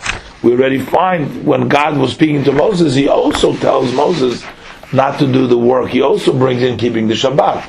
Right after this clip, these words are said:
which we learn that that means that even though it's important to build a temple, but it doesn't override the Shabbat.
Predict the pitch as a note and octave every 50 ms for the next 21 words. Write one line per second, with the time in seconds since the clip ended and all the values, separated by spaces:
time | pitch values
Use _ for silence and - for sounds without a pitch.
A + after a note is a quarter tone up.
0 | - - - - - - - - B2+ B2+ B2 B2 B2+ C3 B2 B2+ C3 C3 C3 C3
1 | B2+ C3 A#2+ A#2 B2 B2 A#2+ - C3+ E3 F#3 F3 D#3 D3+ C#3 C3 C#3+ B2+ B2+ C3
2 | D3 D3 D3 C#3 B2+ C3 C#3+ D3 C#3+ C#3 - C3 A#2 G#2+ - D3 D3+ C3+ - B2
3 | C3+ C3+ C3 B2 A#2+ - - - F#3+ E3 D3 C3+ C3+ - - - - - - -
4 | - - - B2 B2+ B2 A#2 A2+ - C3 C#3+ C#3 B2 C#3+ B2+ F#2 - - - -
5 | A#2 A#2+ A#2+ A#2+ A2+ A#2 A#2 A2+ A2 G#2+ G#2+ G#2 G#2+ G#2 G2+ - - - - -
6 | - _ - F#2+ G2 F#2+ - G2+ G2+ F#2 F#2 E2+ - - - -